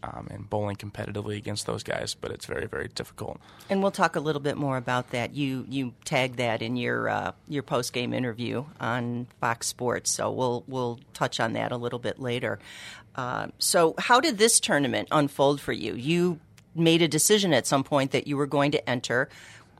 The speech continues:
Speaker 2: not as an official P B A professional without your card, as they say. So tell me about what made you decide to do that.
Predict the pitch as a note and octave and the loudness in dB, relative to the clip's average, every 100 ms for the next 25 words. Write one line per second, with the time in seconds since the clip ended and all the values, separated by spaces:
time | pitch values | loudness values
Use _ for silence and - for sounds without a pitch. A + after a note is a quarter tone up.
0 | - - D3 C3+ C#3+ - D3+ C3+ C#3+ C3+ | -8 0 6 8 6 4 4 6 4 0
1 | - C3 C#3 - C#3 B2 B2 A#2+ E3 - | 0 0 -2 -4 -6 -2 -2 -2 -2 0
2 | G2 - A2 C3+ G#2+ - C#3+ - A#2 A2+ | -2 0 0 2 2 2 -2 4 4 6
3 | D#3+ - B2 B2+ B2+ C3 - G#2 B2+ - | 2 0 -4 -2 -4 -2 2 2 2 0
4 | D#3+ C3 C#3+ G3+ A3+ A#3 F#3 D#3+ - - | 2 2 2 0 2 4 4 4 2 -4
5 | D#3+ F3+ F3+ E3+ E3+ D3+ D3+ B2 D#3+ - | 2 2 4 2 2 2 2 0 -4 -16
6 | - - _ F3 - D#3+ E3+ F3 B3+ A#2 | -20 -20 _ 4 4 2 -2 -4 -4 -2
7 | D#2 - | -4 -8